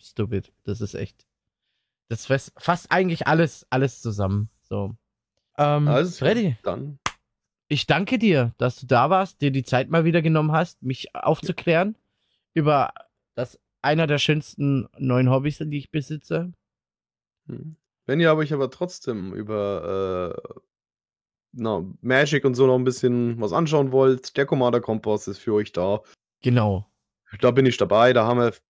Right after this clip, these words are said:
Speaker 2: erst heute, äh, heute kam erst eine Folge raus über Land Destruction und Mars Land Destruction, wenn man da mal reinschauen will.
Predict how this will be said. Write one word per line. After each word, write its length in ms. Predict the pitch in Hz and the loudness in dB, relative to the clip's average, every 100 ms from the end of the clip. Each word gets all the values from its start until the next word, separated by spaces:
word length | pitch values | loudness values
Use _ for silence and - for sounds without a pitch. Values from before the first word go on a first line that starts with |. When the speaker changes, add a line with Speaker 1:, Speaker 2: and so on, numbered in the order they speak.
| _ - | _ -6
Speaker 2:
erst 280 | 117 - - - | -6 -8 -18 -2
heute, 420 | 127 143 147 143 | 2 2 4 4
äh, 460 | 139 123 113 101 90 - | 6 4 2 0 -4 -4
heute 200 | 127 131 | -2 0
kam 160 | 127 123 | 0 0
erst 200 | 123 - | -2 -8
eine 60 | 101 | -4
Folge 340 | 123 123 117 | 0 2 0
raus 360 | 107 117 - - | 0 -4 -6 -14
über 220 | 104 107 | -6 -4
Land 460 | 107 107 131 - - | -2 -2 -4 -6 -12
Destruction 680 | - - 90 87 - 101 | -12 -8 -8 -8 -12 -10
und 120 | 95 95 | -8 -8
Mars 360 | 98 104 - | -6 -4 -6
Land 280 | 98 92 - | -8 -8 -10
Destruction, 600 | 107 - 98 - - 104 | -16 -8 -8 -6 -8 -4
wenn 100 | 101 | -2
man 100 | 101 | 0
da 100 | 101 | 0
mal 180 | 98 98 | 2 -2
reinschauen 640 | 98 98 - 92 92 90 90 | -2 -4 -4 -2 -2 -4 -6
will. 380 | 90 - - | -6 -6 -10